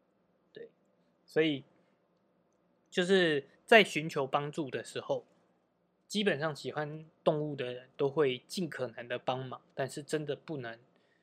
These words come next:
不能，不要用太强硬的态度啊，去要求他们一定要帮你怎么做，因为这个东西其实也是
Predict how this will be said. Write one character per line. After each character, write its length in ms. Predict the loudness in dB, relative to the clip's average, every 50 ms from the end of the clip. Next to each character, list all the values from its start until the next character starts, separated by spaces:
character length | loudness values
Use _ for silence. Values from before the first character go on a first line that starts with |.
| _ _ _ _ _ _
不 160 | -4 -2 -2
能， 360 | -2 -2 -4 -6 -6 -8 -12 -18 _ _
不 80 | 4 8
要 140 | 8 8 8
用 240 | 8 4 2 2 0
太 220 | 4 4 4 4
强 280 | 4 0 -2 -2 -2 -2
硬 140 | -4 -4
的 360 | -4 -4 -4 -4 -4 -6 -8 -10 -16 _ _ _
态 220 | 6 8 8 8
度 240 | 8 4 -2 -2 -2 -4
啊， 180 | -8 -16 -18 -18 -20 _ _ _ _
去 420 | -8 -6 -4 -4 -4 -8 -12 -16 _ _ _ 2
要 420 | 6 8 10 10 10 8 6 2
求 440 | -2 -4 -6 -6 -6 -6 -8 -10 -14 -20 _ _ _ _
他 140 | -6 -4 -4
们 100 | -4 -4 -8
一 100 | -10 -10
定 220 | -8 -8 -6 -6
要 140 | -4 -4 -4
帮 200 | -4 -4 -6 -6
你 120 | -8 -12
怎 120 | -16 -20 -20
么 60 | _ _ _
做， 220 | -10 -10 -10 -10 _ _ _ -20 _ _ _ _
因 100 | 0 0
为 200 | 0 0 -2 -4 -10 _ _ _ _ _ _ _ _ -20 -20 _ _ _
这 100 | 4 6
个 80 | 6
东 160 | 8 6 4
西 200 | 2 0 -2 -4
其 200 | -6 -4 -6 -6
实 380 | -4 -4 -4 -2 -2 -2 -4 -4
也 320 | -6 -6 -4 -2 -2 -4
是 640 | -4 -6 -4 -2 -2 0 0 0 0 0 -2 -2